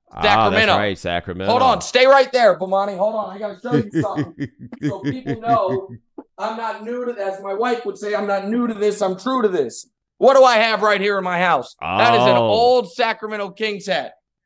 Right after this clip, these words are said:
Speaker 2: I've been lighting that
Speaker 1: Hey.
Speaker 2: damn beam all year, but go
Speaker 1: <laughs>
Speaker 2: ahead.
Speaker 1: Hey, did your wife ever get that Sacramento Kings hat she asked that dude about where you almost got your ass whooped?
Speaker 2: Okay, that, that is
Speaker 1: <laughs>
Speaker 2: such a callback.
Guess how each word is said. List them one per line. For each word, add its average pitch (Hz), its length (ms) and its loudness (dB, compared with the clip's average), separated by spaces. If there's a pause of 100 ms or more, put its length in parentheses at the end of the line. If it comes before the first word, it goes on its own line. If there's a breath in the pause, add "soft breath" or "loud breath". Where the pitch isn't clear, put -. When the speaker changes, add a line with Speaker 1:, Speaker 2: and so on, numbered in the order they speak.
(180)
Speaker 2:
I've 220 140 2
been 233 140 0
lighting 208 260 0
that 202 180 2
Speaker 1:
Hey. 196 120 0
Speaker 2:
damn 196 160 -2
beam 202 300 -4
all 202 160 4
year, 202 260 -4
but - 140 -6
go 196 180 4
Speaker 1:
<laughs> - 20 4
Speaker 2:
ahead. 160 320 0 (400)
Speaker 1:
Hey, 123 180 0
did 117 180 0
your 131 120 0
wife 131 360 2
ever 123 240 -2
get 117 220 -4
that 123 160 0
Sacramento 117 520 -2
Kings 123 300 -4
hat 120 220 -2
she 117 160 -4
asked 117 180 -2
that 110 180 -2
dude 123 220 -4
about 120 280 0
where 117 100 -2
you 117 100 0
almost 117 260 0
got 113 160 -2
your 113 160 0
ass 127 260 0
whooped? 131 340 -4 (260)
Speaker 2:
Okay, 123 400 -16
that, 143 600 -8 (760 loud breath)
that 165 320 2
is 523 280 4
Speaker 1:
<laughs> - 380 -2
Speaker 2:
such 202 480 0
a 185 220 0
callback. 131 640 -2